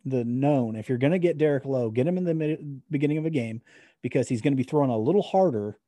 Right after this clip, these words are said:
and the ball's not gonna sink nearly as much. Um, don't, now, once he wears out a little bit or once he relaxes and settles down a little bit,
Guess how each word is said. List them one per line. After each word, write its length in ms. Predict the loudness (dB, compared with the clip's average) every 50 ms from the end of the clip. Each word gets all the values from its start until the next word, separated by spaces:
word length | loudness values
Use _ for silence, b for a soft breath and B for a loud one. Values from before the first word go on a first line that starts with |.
| _ _ _ _ _ _ _ _ _ -2
and 100 | 0 0
the 60 | 0
ball's 240 | 0 0 0 0 0
not 120 | -2 -2
gonna 120 | -2 -2 -4
sink 240 | -2 -2 -4 -2 -2
nearly 280 | -4 -4 -2 -2 -2
as 100 | -4 -4
much. 380 | -6 -8 -8 -10 -16 -20 -20 -20 _ _ _ _ _ _ _ _ _ _ -4
Um, 260 | -2 -2 -2 -2 -4 -10 _ _ -8 -2
don't, 260 | 0 2 2 0 0 -2
now, 120 | -2 -2
once 220 | 0 -2 -2 -2
he 240 | -2 -2 -2 -4 -6 _ _ -8
wears 260 | -4 -2 -2 0 0 0
out 140 | 0 0
a 40 | 0
little 140 | 0 -2 -2
bit 160 | -2 -4 -4
or 80 | -4 -6
once 180 | -6 -8 -8
he 100 | -8 -6 -6
relaxes 520 | -4 -4 -4 -4 -4 -6 -6 -8 -8 -8 -8
and 100 | -8 -6
settles 260 | -6 -8 -6 -6 -4
down 180 | -4 -4 -4
a 60 | -4 -6
little 160 | -6 -8 -8
bit, 260 | -8 -8 -8 -10